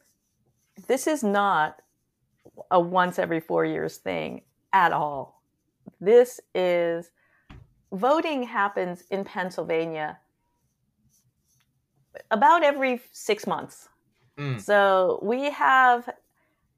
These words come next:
Speaker 1: primary elections and general elections every year. And then we, this is a presidential year,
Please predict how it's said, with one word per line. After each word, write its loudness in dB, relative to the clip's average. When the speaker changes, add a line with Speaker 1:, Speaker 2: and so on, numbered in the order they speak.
Speaker 1:
primary 0
elections -6
and -8
general -2
elections -6
every 0
year. -6
And -4
then -4
we, -2
this -4
is -4
a -2
presidential -4
year, -4